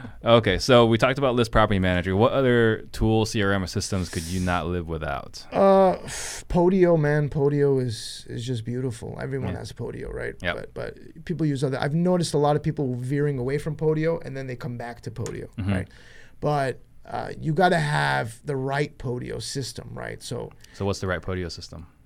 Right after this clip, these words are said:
Speaker 2: uh, right now, I would go to All In Marketing. I ain't
Speaker 1: Mm.
Speaker 2: getting paid for this, man, but I'm
Speaker 1: Mm-hmm.
Speaker 2: just trying to dr-, drop some gems,
Speaker 1: You
Speaker 2: man.
Speaker 1: mean put in
Speaker 2: Go,
Speaker 1: a good word for you?
Speaker 2: go to, nah.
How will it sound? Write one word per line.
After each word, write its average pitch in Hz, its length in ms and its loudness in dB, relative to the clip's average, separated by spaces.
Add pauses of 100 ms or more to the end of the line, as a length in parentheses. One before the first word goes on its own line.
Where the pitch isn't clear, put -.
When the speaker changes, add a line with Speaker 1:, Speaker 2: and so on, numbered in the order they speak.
(100)
Speaker 2:
uh, 135 220 -2
right 156 260 0
now, 160 480 0
I 139 160 -2
would 147 160 2
go 151 180 4
to 151 80 4
All 143 260 4
In 147 100 0
Marketing. 156 580 0
I 147 120 -2
ain't 156 80 2
Speaker 1:
Mm. - 20 2
Speaker 2:
getting 131 140 -2
paid 139 200 -2
for 110 160 -4
this, 110 180 -8
man, 120 240 -6
but 127 200 -4
I'm 131 140 -4
Speaker 1:
Mm-hmm. - 40 -2
Speaker 2:
just 120 200 -10 (260)
trying 131 240 -4
to 127 80 -8
dr-, - 180 -14 (320)
drop 143 260 -4
some 131 160 -10
gems, 135 320 -6
Speaker 1:
You 104 60 -2
Speaker 2:
man. 101 60 0
Speaker 1:
mean 90 80 -2
put 101 80 6
in 101 60 6
Speaker 2:
Go, - 20 4
Speaker 1:
a 95 40 2
good 101 140 2
word 107 140 2
for 135 80 -6
you? 131 200 -4 (160)
Speaker 2:
go 175 200 6
to, 175 120 2
nah. 143 360 0